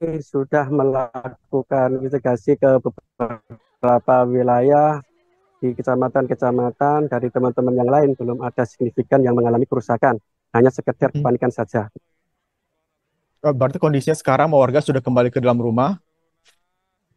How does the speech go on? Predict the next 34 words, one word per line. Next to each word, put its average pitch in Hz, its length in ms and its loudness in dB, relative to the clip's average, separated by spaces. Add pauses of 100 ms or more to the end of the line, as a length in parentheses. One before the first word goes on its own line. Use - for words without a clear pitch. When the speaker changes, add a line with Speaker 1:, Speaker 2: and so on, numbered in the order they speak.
(220)
Speaker 1:
Sudah, 135 480 2
ya, 139 440 6
tadi 151 360 6
baru 135 480 6 (400)
saja, 151 480 4 (720)
eh, 131 520 2 (680)
eh, 139 260 2 (140)
sudah 135 220 2
reda, 139 220 4 (200)
baru 131 160 4
kembali 131 320 2
ke 135 240 2
masing-masing, 135 400 -2
ke 131 80 -2
rumahnya 127 240 0
masing-masing. 120 480 -6 (1120)
Speaker 2:
Oke, 123 240 -2
berarti 127 320 -2
sejauh 139 200 4
ini 139 160 0
untuk 143 240 -2
di 135 120 -2
Lamongan 131 680 2
dan 143 160 2
sekitarnya 139 480 -2
di 143 80 -4
Jawa 131 240 2
Timur 135 280 -2
belum 139 200 -2
ada 135 160 0
kerusakan 139 480 -2
begitu, 135 240 -2
Supari 139 320 2
ya? 135 80 -2